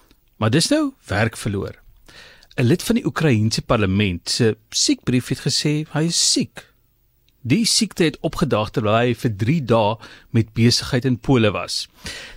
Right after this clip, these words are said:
Ten tye van die oorlog mag die amptenare nie die land verlaat nie, net by uitsondering met toestemming. Maar lyk my, soos wat ander lande se media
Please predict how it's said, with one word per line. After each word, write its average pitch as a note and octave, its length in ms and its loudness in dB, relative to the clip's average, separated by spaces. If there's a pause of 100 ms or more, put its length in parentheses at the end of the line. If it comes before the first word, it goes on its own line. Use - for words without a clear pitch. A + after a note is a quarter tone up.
Ten F#3+ 140 -10
tye B3+ 220 2
van A3 140 0
die - 100 -4
oorlog E3 400 2
mag C3+ 500 2
die F3+ 160 2
amptenare A2+ 800 2
nie A2+ 400 2
die A#2+ 140 4
land F2+ 260 0
verlaat G3 400 2
nie, - 240 -10
net A#3 420 -2
by G#3 220 -2
uitsondering B2 720 -2
met G#2+ 300 0
toestemming. A2 520 -4 (840)
Maar G#2 160 -2
lyk F2+ 360 -2 (100)
my, G2+ 440 -2
soos - 560 -2
wat B2 160 0 (100)
ander F#3+ 300 2
lande A#2 280 4
se - 180 0
media G#2 360 2